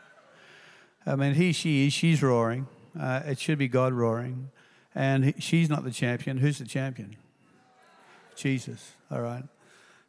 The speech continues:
It says a lot about her, her statement and what she's trying to actually accomplish. But let's keep praying for that girl, right? A daughter of a Pentecostal preacher. Her mother's an amazing evangelist, apparently.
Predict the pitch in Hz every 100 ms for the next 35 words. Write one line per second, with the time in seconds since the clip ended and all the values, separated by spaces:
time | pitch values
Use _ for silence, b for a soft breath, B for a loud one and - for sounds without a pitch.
0 | - 139 - 147 135 135 139 127 123 127
1 | 120 120 120 113 139 139 113 - - 135
2 | 135 123 120 123 123 - 120 - 123 120
3 | 117 117 - 110 - 139 117 - 123 151
4 | 151 139 135 139 139 127 123 120 - 113
5 | 107 113 135 139 _ B B B B B
6 | - 135 120 135 135 123 120 143 135 123
7 | 131 - 127 - 131 123 143 143 120 123
8 | 120 131 123 123 113 117 127 120 117 113
9 | 117 120 120 123 - - 113 123 127